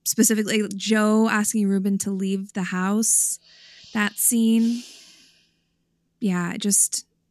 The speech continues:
so incredible. My partner let me know that the director specifically told Paul not to act, to just be himself.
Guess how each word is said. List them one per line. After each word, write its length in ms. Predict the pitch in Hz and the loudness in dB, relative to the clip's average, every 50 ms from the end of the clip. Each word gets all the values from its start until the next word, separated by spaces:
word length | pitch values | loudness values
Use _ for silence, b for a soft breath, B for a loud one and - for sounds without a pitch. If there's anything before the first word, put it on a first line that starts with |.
| _ _ _ _ _ _ _ _ _ _ _ _ | _ _ _ _ _ _ _ _ _ _ _ _
so 440 | - - - - 226 220 208 208 208 | -6 -4 -2 0 2 2 2 2 2
incredible. 760 | 220 220 196 196 196 190 185 185 190 190 185 185 190 190 202 | 0 0 -2 -2 -2 -2 -2 -2 -4 -4 -4 -4 -4 -4 -4
My 380 | 208 214 202 202 202 196 202 - | -4 -4 -4 -2 -2 -4 -4 -6
partner 460 | - 202 - 208 202 196 196 196 202 b b b b b b b b b b _ - | -8 -10 -8 -6 -4 -4 -4 -4 -4 b b b b b b b b b b _ -8
let 100 | - - | -2 0
me 100 | 226 214 | 2 4
know 260 | 202 202 196 196 196 | 4 4 4 2 2
that 240 | 196 202 - - - | 0 -2 -4 -4 -6
the 60 | - | -8
director 680 | 185 - 208 202 208 214 - - - 202 190 190 185 185 | -6 -4 -4 -4 -4 -4 -6 -8 -6 -6 -4 -4 -2 -2
specifically 640 | - - - 208 165 202 190 202 202 - 196 190 | -2 -2 -2 0 -2 0 -2 -2 -4 -2 -4 -4
told 440 | 185 - - - 190 190 190 185 185 | -4 -6 -8 -6 -4 -4 -4 -4 -6
Paul 400 | - - 190 180 175 175 196 220 233 - | -10 -10 -8 -8 -8 -8 -8 -10 -4 -2
not 640 | 214 196 196 196 214 226 - _ _ - - - - _ - | 0 0 0 0 -2 -4 -6 _ _ -8 -8 -8 -8 _ -10
to 100 | - - _ 220 | -10 -6 _ -2
act, 500 | 220 190 131 - - - - - - - _ _ _ _ | -2 -2 -4 -6 -12 -12 -10 -10 -12 -12 _ _ _ _
to 100 | - 208 | -8 -6
just 380 | 185 220 208 202 208 - - _ | -4 -2 -2 -2 -2 -4 -6 _
be 160 | 208 190 196 180 | -6 -4 -4 -4
himself. 640 | - 202 185 - - - - - - - - | -2 -2 -2 -2 -2 -4 -8 -14 -16 -18 -20